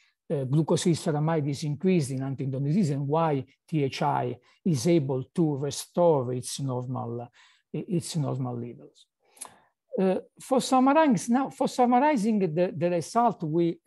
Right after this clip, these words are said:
obtained with the, with this, uh, uh, with this compound, we can say that, uh, this, this, uh, molecule, uh, is, uh, a disease modifying agent. It is, it is able to,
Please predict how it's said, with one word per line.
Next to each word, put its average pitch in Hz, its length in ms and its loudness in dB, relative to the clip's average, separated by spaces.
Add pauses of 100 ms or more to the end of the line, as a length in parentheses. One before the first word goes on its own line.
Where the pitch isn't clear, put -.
(120)
obtained 170 580 0
with 147 220 -4
the, 160 80 -2
with 156 340 -4
this, 151 300 -6
uh, 147 80 -4 (420)
uh, 151 140 2
with 151 180 2
this 151 200 -2
compound, 180 500 2
we 208 120 2
can 208 500 -2
say 208 480 4 (240)
that, 170 220 2 (100)
uh, 156 100 0 (400)
this, 208 420 -2 (120)
this, 196 440 -2
uh, 175 200 4
molecule, 180 920 2
uh, 156 240 -6 (120)
is, 165 320 2
uh, 160 180 2
a 170 120 -2
disease 175 580 0 (280)
modifying 165 640 2
agent. 131 640 -8 (720)
It - 180 -4
is, 220 240 -2
it 226 240 2
is 226 180 2
able 202 500 6
to, 202 400 0